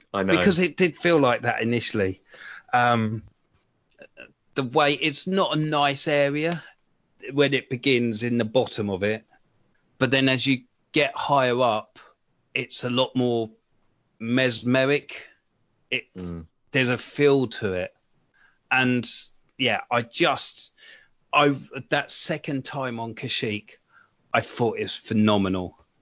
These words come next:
Speaker 2: The first time on Kashyyyk, the thing is, I'd seen the cutscene of when you land on Kashyyyk, and I wish I'd never seen that.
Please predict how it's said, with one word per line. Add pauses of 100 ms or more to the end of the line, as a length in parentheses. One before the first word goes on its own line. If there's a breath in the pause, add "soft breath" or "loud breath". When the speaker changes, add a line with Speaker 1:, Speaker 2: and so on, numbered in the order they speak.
(380)
Speaker 2:
The
first
time
on
Kashyyyk, (200)
the
thing
is, (100)
I'd
seen
the
cutscene
of
when
you
land
on
Kashyyyk, (800)
and
I
wish
I'd
never
seen
that.